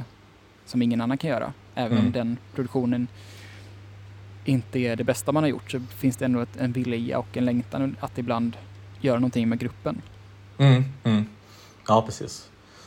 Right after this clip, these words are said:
Speaker 2: Ja, intressant. Eh, som sagt, eh, jag kan rekommendera den boken som heter Killinggänget. Eh, den heter Vuxna män som gör saker tillsammans.
Speaker 1: Ja, precis.
Speaker 2: Ja, <laughs> precis.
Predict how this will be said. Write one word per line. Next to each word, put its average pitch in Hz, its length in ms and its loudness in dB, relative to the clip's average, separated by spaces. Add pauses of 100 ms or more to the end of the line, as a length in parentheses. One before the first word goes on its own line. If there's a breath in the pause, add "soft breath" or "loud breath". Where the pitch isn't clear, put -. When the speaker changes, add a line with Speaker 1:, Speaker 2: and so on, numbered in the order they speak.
(180 loud breath)
Speaker 2:
Ja, 123 140 8
intressant. 135 520 6
Eh, 110 440 4
som 117 140 2
sagt, - 360 0
eh, 104 60 2 (320)
jag 113 80 -2
kan 123 100 2
rekommendera 117 560 8 (800 loud breath)
den 120 140 6
boken 113 400 4
som 120 140 0
heter 110 400 4 (100)
Killinggänget. 113 640 2
Eh, 80 60 0
den 107 360 4
heter 107 380 -2 (340)
Vuxna 120 300 0
män 104 320 4 (340)
som 107 280 -2 (140)
gör 107 160 0
saker - 260 0
tillsammans. - 560 -2 (300)
Speaker 1:
Ja, 147 200 6
precis. 139 420 0
Speaker 2:
Ja, 135 180 10
<laughs> 622 60 4
precis. - 380 -2